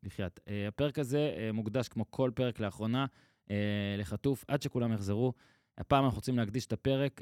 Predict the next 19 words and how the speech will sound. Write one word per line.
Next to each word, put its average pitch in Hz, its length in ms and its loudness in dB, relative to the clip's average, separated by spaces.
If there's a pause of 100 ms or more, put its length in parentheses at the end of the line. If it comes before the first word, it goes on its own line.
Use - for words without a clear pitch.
(120)
אה, 101 40 -4 (320)
ליאיר 110 320 2
אורן, 127 360 2
בן, 110 280 0
אה, 101 240 -2
ארבעים 107 260 -2
וחמש, 117 460 -2
מקיבוץ 104 540 -6
ניר 123 200 0
עוז, 117 320 0
שמוחזק 104 560 -4
בשבי 107 480 -4
החמאס 104 540 -6
בעזה. 113 640 -4 (540)
אה, 98 60 -2
יאיר 107 320 0
נולד, 107 360 0
גדל 113 240 0
בארגנטינה, 113 680 0